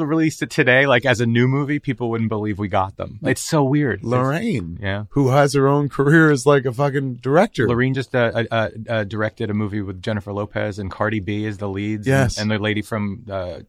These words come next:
Speaker 1: Crazy Rich Asians. Uh,
Speaker 2: Yes.
Speaker 1: yeah.
Speaker 2: Uh, what's her, um, the one who was, uh,
Speaker 1: Constance Wu.
Speaker 2: Yeah, who was
Speaker 1: Yeah.
Speaker 2: mad about being re-upped. Um, and also, she did the movie with Susan Sarandon.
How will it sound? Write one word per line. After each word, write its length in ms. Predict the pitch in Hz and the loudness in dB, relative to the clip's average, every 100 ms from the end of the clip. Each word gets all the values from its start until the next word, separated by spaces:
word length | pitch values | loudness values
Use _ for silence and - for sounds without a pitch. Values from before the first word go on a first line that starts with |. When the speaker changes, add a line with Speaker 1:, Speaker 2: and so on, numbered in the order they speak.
| - | -6
Speaker 1:
Crazy 240 | 117 101 | -4 -2
Rich 160 | 104 - | -4 -6
Asians. 440 | 98 98 104 107 - | -8 -6 -10 -10 -6
Uh, 40 | |
Speaker 2:
Yes. 260 | 139 156 113 | -2 0 0
Speaker 1:
yeah. 180 | 110 95 - 110 | 0 -2 -4 0
Speaker 2:
Uh, 40 | 107 | 0
what's 260 | 120 - | 0 -4
her, 320 | 110 104 101 101 | -8 -6 -4 -4
um, 180 | 98 - | -6 -10
the 160 | 113 101 | -10 -8
one 200 | 107 107 | -6 -4
who 60 | 104 | -4
was, 200 | 101 104 | -6 -8
uh, 180 | 98 92 | -8 0
Speaker 1:
Constance 440 | 127 113 113 95 | 0 0 -6 -6
Wu. 120 | 107 110 | -4 -2
Speaker 2:
Yeah, 200 | 104 85 | -4 -6
who 100 | 92 | -8
was 120 | 90 | -8
Speaker 1:
Yeah. 40 | 95 | -6
Speaker 2:
mad 220 | 95 92 | -8 -8
about 280 | 90 87 - | -10 -12 -14
being 200 | 98 92 | -14 -12
re-upped. 380 | 98 95 - - | -12 -12 -14 -2
Um, 280 | 120 127 127 | 4 4 2
and 140 | 117 127 | -2 0
also, 580 | 147 - 151 139 123 - _ _ _ _ | 0 0 2 2 0 -6 _ _ _ _
she 200 | - 131 | -8 -4
did 220 | 127 139 | -2 -2
the 100 | 127 - 113 135 | -4 -12 -18 -12
movie 340 | 135 156 151 156 | -4 0 2 2
with 300 | 151 143 131 | 0 -4 -4
Susan 320 | 175 175 175 | -2 -2 -2
Sarandon. 520 | 143 196 262 180 | -2 0 0 -2